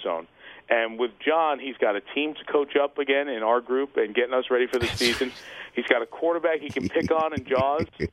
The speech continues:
Speaker 2: Yes.
Speaker 1: Jaws has a coach he can yell back at, and, and all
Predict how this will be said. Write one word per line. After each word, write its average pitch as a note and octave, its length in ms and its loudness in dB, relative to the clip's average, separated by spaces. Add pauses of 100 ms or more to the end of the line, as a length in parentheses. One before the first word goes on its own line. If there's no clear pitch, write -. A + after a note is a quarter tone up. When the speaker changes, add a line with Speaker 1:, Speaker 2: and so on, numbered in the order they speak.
Speaker 2:
Yes. - 220 -4
Speaker 1:
Jaws E3 300 2
has E3+ 140 -8
a C#3+ 40 0
coach E3+ 380 -2
he E3 60 -6
can C#3 180 -4
yell C3+ 180 2
back C3+ 380 0
at, D3+ 260 2
and, C#3+ 140 2
and C#3+ 200 2
all D#3 200 0